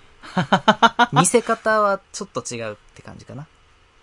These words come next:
Speaker 1: あー、
Speaker 2: 着地のポイントがちょっと違うって感じかな。
Speaker 1: なるほど。
Speaker 2: いやー、まあ、ほぼ同じかな。なんかわかんない。
Speaker 1: あ、まあまあ、
Speaker 2: まあ。
Speaker 1: でもその、劇的に何かが違うっていうことではなかったんだね。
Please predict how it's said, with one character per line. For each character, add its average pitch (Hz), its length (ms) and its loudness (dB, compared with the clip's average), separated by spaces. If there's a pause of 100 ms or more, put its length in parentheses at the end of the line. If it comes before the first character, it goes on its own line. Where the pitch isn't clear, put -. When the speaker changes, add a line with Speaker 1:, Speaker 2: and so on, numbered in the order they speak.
(140)
Speaker 1:
あ 139 200 -4
ー、 104 260 0
Speaker 2:
着 107 180 -2
地 233 100 -4
の 233 120 0
ポ 220 220 -2
イ 220 40 -4
ン 196 40 -8
ト 208 120 -6
が 196 120 0
ち - 140 -12
ょ - 20 -12
っ - 20 -12
と - 100 -14
違 117 140 -12
う 110 40 -14
っ 107 40 -18
て - 80 -18
感 113 120 -14
じ 113 80 -20
か 113 80 -16
な。 107 80 -16
Speaker 1:
な 104 60 -18
る - 40 -20
ほ - 480 -20
ど。 120 60 -14
Speaker 2:
い - 20 -4
や 147 220 0
ー、 - 20 2
ま 165 100 4
あ、 196 40 4
ほ 190 160 -8
ぼ 165 200 -6
同 165 100 -6
じ 165 80 -8
か 170 100 -2
な。 151 240 -2
な 139 100 -4
ん 160 60 -6
か 131 80 0
わ 120 80 -2
か 160 80 0
ん 170 80 0
な 110 100 -4
い。 - 140 -20 (920)
Speaker 1:
あ、 131 160 -8
ま - 0 -
あ - 0 -
ま 139 240 2
あ、 123 40 2
Speaker 2:
ま 170 160 4
あ。 - 40 0
Speaker 1:
で 147 60 -2
も 123 80 -4
そ 127 120 -6
の、 113 420 -2 (100)
劇 123 300 -4
的 190 220 -2
に 196 100 -2
何 190 240 -2
か 143 120 -2
が 107 380 -4 (340)
違 127 60 -8 (200)
う - 20 -8
っ - 20 -8
て 165 200 -6
い - 20 -2
う 139 60 -6
こ 160 100 -6
と 190 100 -8
で 185 80 -2
は 139 60 0
な 110 160 -6
か 110 80 -4
っ - 100 -12
た 92 80 -10
ん 78 60 -10
だ 64 80 -16
ね。 110 180 -16